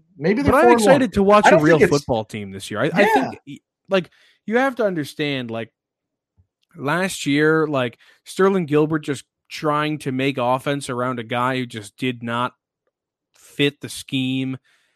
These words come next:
Speaker 2: was so just brutal and broken. And now you have a guy who's coming in and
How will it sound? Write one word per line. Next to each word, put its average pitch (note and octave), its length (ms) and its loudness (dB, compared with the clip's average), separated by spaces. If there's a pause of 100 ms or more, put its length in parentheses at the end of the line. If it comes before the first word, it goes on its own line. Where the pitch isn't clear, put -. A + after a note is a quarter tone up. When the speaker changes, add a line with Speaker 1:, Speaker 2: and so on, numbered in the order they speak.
(160)
Speaker 2:
was C#3+ 160 -4
so F3 600 4
just C3 300 -14 (240)
brutal B2 720 -8
and G2+ 180 -20
broken. B2 640 2 (340)
And D3 140 -2
now G3 100 6
you B3 140 6
have A3 160 6
a F3+ 40 0
guy F3 320 2
who's E3+ 400 -2 (120)
coming E3+ 380 0
in E3+ 240 2
and C#3+ 440 -2